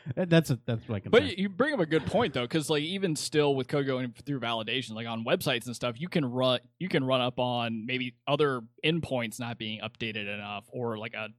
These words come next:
Speaker 2: you create a software update based off of some sort of A P I endpoint that you typically hit, but maybe that doesn't update, or there's, there's, there's something wrong in the code. I mean, there's definitely ways to double check, and I'm sure there's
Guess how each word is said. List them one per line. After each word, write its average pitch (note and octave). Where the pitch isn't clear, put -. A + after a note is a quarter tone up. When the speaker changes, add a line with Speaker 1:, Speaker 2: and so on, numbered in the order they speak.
Speaker 2:
you C#3+
create C#3
a A#2+
software E3
update C#3+
based A2+
off A#2
of A#2
some D#3+
sort C3+
of B2
A B2
P B2
I A#2
endpoint A#2
that A2
you A#2
typically B2
hit, C#3+
but B2
maybe B2+
that C#3
doesn't C3+
update, C3+
or B2
there's, A2+
there's, A#2+
there's C3
something C3
wrong B2
in A#2
the A#2
code. D#3
I -
mean, D#3+
there's D3+
definitely F#3
ways A#2+
to A2
double C3
check, C3
and B2
I'm A2+
sure B2
there's A2+